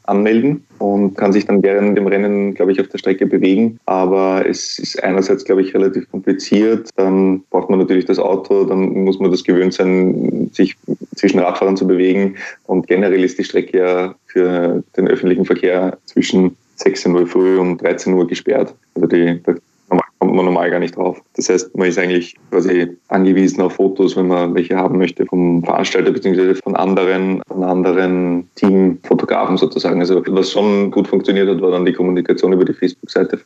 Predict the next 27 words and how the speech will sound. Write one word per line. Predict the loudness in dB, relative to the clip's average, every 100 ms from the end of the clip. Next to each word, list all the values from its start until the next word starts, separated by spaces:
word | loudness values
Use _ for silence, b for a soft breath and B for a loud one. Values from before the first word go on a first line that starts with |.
| -2
K | 0
O |
M | 2 2
Challenge, | 0 0 0 -2 -4 0
wo | 2
dann | 2 0 -2 -4 -10 -12
Fotoalben | -2 0 2 2 0 0 0 0 -2
geteilt | -4 -2 0 2
wurden | 2 0 -4 _
und | -4
wo | 0
man | 2
sich | 0 0
dann | -2 2
durchklicken | 0 2 0 0
hat | 0
können. | 0 2 2 0
Und, | -4 -8 -6
äh, | -2 -2 0
die | 2 2
habe | 2
ich | 2
eben | 2 2
diese | 2 2
zwei | 0
Fotos | 2 0 0
gefunden. | -4 0 2 2 -2